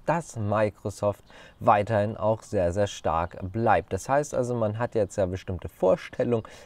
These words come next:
wie die Aktie laufen soll, aber nicht nur die Aktie, vor allen Dingen auch das Unternehmen. Und da sind sich Experten relativ einig,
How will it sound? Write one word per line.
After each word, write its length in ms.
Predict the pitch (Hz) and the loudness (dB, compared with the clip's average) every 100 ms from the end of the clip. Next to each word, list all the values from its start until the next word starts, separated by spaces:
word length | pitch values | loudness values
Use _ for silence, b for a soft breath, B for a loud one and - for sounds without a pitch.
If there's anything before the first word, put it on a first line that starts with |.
| B | B
wie 200 | 117 151 | -2 0
die 160 | 131 117 | 2 0
Aktie 280 | 123 - | -2 -4
laufen 440 | 101 101 131 135 120 | 0 2 2 0 0
soll, 120 | 117 | 2
aber 140 | 101 | 2
nicht 140 | 117 123 | -2 -4
nur 120 | 104 | -4
die 120 | - | -4
Aktie, 240 | 120 - 117 | -4 -6 -4
vor 120 | 120 | -2
allen 100 | 113 | -2
Dingen 100 | 95 | -2
auch 100 | 101 | -4
das 160 | 107 | -6
Unternehmen. 480 | 104 104 107 143 180 - B B | -4 -2 -2 0 0 -2 B B
Und 160 | 120 | 2
da 140 | 120 113 | 4 4
sind 160 | 113 | 0
sich 160 | 107 - | -6 -8
Experten 400 | - - 113 110 | -8 -4 -2 -2
relativ 420 | 110 104 110 - | -2 -2 -4 -2
einig, 380 | - 123 131 123 | 2 2 0 -4